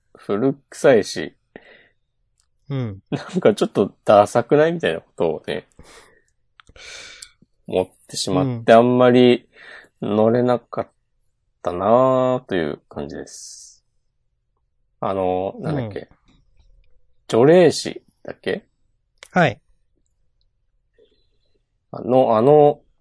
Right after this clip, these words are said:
Speaker 1: ゴルフジャーカップの読み切りと、どっちが良かったかって言われたら、どっちもあんまり好みじゃないですねって感じ。
Speaker 2: 私はですね、
Speaker 1: はい。
Speaker 2: まだ除霊師が好きでした。
Speaker 1: 本当ですか？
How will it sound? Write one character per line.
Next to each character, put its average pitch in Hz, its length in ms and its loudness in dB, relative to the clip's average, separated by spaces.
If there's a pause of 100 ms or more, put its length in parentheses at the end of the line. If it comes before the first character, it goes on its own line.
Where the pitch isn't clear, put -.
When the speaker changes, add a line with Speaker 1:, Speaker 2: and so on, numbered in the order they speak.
(200)
Speaker 1:
ゴ 143 160 0
ル 127 140 0
フ 127 60 -2
ジ 123 100 -2
ャ 117 40 2
ー 113 40 -2
カ 131 100 -2
ッ 117 40 -2
プ - 140 -8
の 110 60 0
読 98 180 -2
み 98 100 -6
切 - 140 -4
り 104 140 0
と、 110 360 4 (360)
ど 147 160 -6
っ - 120 -18
ち - 160 -4
が 104 100 6
良 101 100 4
か 107 120 0
っ - 60 -8
た 110 100 -8
か - 120 -10
っ - 20 -6
て - 120 -18
言 98 100 -2
わ 98 60 2
れ 101 60 0
た 123 160 2
ら、 98 360 8 (1040)
ど 104 100 -6
っ - 100 -12
ち 117 100 -6
も 117 140 6
あ 120 60 8
ん 117 80 2
ま 127 100 4
り 120 80 -2
好 127 200 0
み 101 60 0
じ 90 60 0
ゃ 85 60 0
な 95 100 0
い 98 60 0
で 82 100 -6
す - 120 -16
ね 80 120 -4
っ 71 40 -6
て - 80 -14
感 - 140 -14
じ。 - 100 -18 (2500)
Speaker 2:
私 - 480 -6
は 240 140 0
で 143 100 -4
す - 140 -10
ね、 110 120 -6
Speaker 1:
は 95 160 2
い。 - 100 -6 (840)
Speaker 2:
ま 170 220 -2
だ 180 140 2
除 131 200 -2
霊 151 180 6
師 117 140 -6
が 98 140 -6
好 - 100 -16
き 107 120 -8
で 92 120 -8
し - 100 -18
た。 - 160 -18
Speaker 1:
本 120 180 -4
当 113 60 0
で 107 80 2
す - 80 -10
か？ - 200 -8